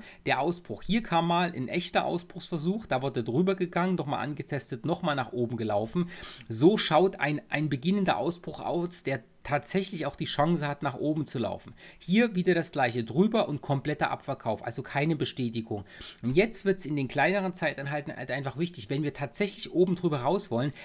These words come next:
dann sehen wir, dass der Markt hier drüber geht und sich drüber hält, oben drüber den Aufwärtstrend macht. Das kann man sich gerne auch im kleineren Bereich angucken, im Fünf-Minuten-Chart, da, da sieht das entsprechend ganz genauso aus.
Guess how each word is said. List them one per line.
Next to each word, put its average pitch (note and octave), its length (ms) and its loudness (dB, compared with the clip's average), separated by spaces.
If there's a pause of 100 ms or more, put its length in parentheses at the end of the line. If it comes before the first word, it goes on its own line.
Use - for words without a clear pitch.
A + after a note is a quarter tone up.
(120)
dann C#3 160 2
sehen F#3 320 4
wir, D#3 80 2
dass C#3 140 -4
der C#3+ 100 -2
Markt C#3+ 300 -2
hier - 100 0
drüber G3+ 320 0
geht F#3+ 240 -4
und D3 160 -4
sich - 140 -6
drüber C#3+ 240 -2
hält, D3 400 2
oben F3+ 240 6
drüber E3 320 2
den C3 140 -2
Aufwärtstrend C#3 920 -2
macht. A#2+ 240 -4
Das A2 140 -10
kann D#3+ 160 2
man F3 100 4
sich D#3 180 -4
gerne E3+ 280 0
auch - 100 -2
im D3+ 100 -4
kleineren F3+ 540 2
Bereich D#3 340 0
angucken, D#3+ 440 -4 (400)
im C3+ 140 -2
Fünf-Minuten-Chart, F3 880 0
da, B2+ 140 0 (160)
da A#2 140 0
sieht F3+ 200 -2
das - 160 2
entsprechend E3 640 -4
ganz E3+ 280 2
genauso D3+ 400 0
aus. F3+ 400 0